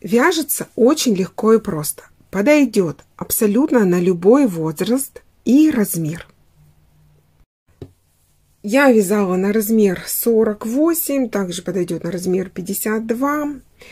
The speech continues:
Вяжется очень быстро и интересно. Показываю вам весь процесс вязания. Также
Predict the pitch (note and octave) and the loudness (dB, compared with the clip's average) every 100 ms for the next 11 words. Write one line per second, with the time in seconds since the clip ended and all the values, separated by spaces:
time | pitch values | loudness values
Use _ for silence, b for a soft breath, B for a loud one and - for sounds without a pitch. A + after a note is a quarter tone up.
0 | B B B _ _ _ _ _ _ _ | B B B _ _ _ _ _ _ _
1 | _ _ - F#3 A3 A3 G3 - A3+ - | _ _ -4 0 2 0 -2 -4 -2 0
2 | A3+ - A3+ G#3+ B3+ D#4+ - - G#3+ G3 | 0 0 -2 0 0 0 -2 -2 0 0
3 | - G3+ F#3+ F3 F#3+ B3 D#4+ G#4+ _ _ | -2 -2 -2 -4 -4 -4 -4 -6 _ _
4 | _ _ _ _ _ _ _ _ _ _ | _ _ _ _ _ _ _ _ _ _
5 | _ D4 C#4 G#3+ A3+ A3+ A3+ A#3 G3+ C#4+ | _ -2 0 2 4 4 4 2 4 2
6 | D4+ - G#3 G3+ A#3 G#3+ - G#3+ A#3 D4+ | 2 -2 -6 -2 -2 0 -2 -2 0 0
7 | F4 E4 C#4+ A3+ G3+ A#3 A3 G#3+ F#3 F3 | 2 2 0 -2 -2 -4 -2 -2 -4 -4